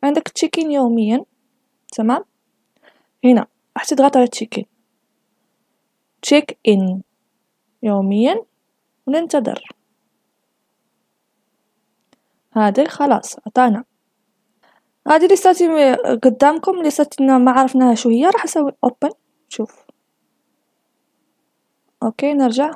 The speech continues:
مرة أخرى. أوبن، يمكن هنا. نشوف أوبن.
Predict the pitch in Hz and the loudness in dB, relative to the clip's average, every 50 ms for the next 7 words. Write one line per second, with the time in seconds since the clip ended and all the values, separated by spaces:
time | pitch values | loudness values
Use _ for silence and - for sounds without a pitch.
0 | - 262 233 226 240 226 - - 294 370 453 - _ _ _ _ _ _ _ _ | -4 -4 -4 -2 -4 -4 -4 -4 -4 -4 -4 -6 _ _ _ _ _ _ _ _
1 | _ _ _ _ _ _ _ _ _ _ _ _ _ _ _ _ _ _ _ _ | _ _ _ _ _ _ _ _ _ _ _ _ _ _ _ _ _ _ _ _
2 | _ _ - 240 247 254 254 254 - 208 196 196 - _ - 240 247 247 - 262 | _ _ -2 0 0 0 0 0 -2 -4 -4 -4 -6 _ -4 -2 -2 -2 0 0
3 | 226 220 220 202 190 190 - _ _ _ _ _ _ _ _ _ _ _ _ _ | 2 2 2 2 0 -4 -8 _ _ _ _ _ _ _ _ _ _ _ _ _
4 | _ _ _ _ _ _ _ _ _ _ _ 277 - - 285 - - - 226 220 | _ _ _ _ _ _ _ _ _ _ _ -12 -6 -4 -4 -4 -2 -2 -4 -4
5 | - 269 311 | -4 -6 -8